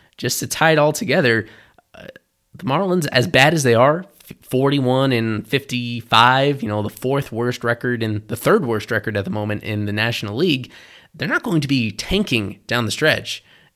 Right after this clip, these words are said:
Um, even though they, it's been, you know, a disappointing year, a variety of levels.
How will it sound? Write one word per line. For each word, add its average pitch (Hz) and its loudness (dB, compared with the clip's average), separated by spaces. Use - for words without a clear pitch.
Um, 95 -8
even 147 -2
though 156 0
they, 123 -2
it's 120 -12
been, 110 -8
you 165 -6
know, 110 -2
a 104 -6
disappointing 123 -2
year, 110 0
a - -6
variety 110 2
of 104 -4
levels. 101 -2